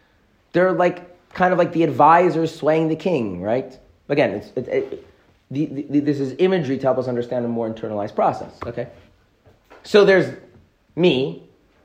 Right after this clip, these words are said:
Me is body and soul, but the me of me is, is not the flesh. So whatever's the not flesh is the real me, and that's the thing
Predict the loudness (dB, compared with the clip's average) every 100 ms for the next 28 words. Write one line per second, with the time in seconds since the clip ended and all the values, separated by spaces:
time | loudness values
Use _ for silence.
0 | -20 _ 0 2 4 6 6 6 4 2
1 | 2 2 0 2 2 6 8 8 6 4
2 | 2 0 -2 -2 -2 2 4 2 0 2
3 | 4 2 -8 -8 4 4 6 4 6 4
4 | 6 4 2 0 0 -2 0 6 6 6
5 | 2 -4 -10 -16 _ _ 2 4 6 4
6 | 2 -4 -2 2 4 4 -2